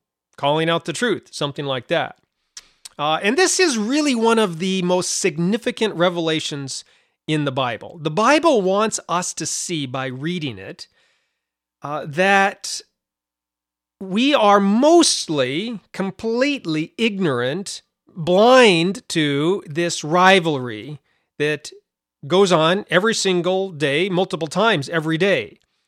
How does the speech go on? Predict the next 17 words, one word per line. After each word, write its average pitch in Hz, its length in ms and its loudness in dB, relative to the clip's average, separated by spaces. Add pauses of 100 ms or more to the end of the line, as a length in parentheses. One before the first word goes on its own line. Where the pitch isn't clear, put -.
(140)
Uh, 151 180 -4
it 202 140 2
is 165 280 -4
this 262 320 2
activity, 202 760 -2
though, 127 320 -4
of 170 120 -8
imitation 190 720 0
leading 180 240 -2
to 190 80 0
rivalry 151 640 0
that 160 140 -10
leads 160 280 -4
to - 60 -8
scapegoating 151 680 -4
and 131 120 -6
violence 160 560 2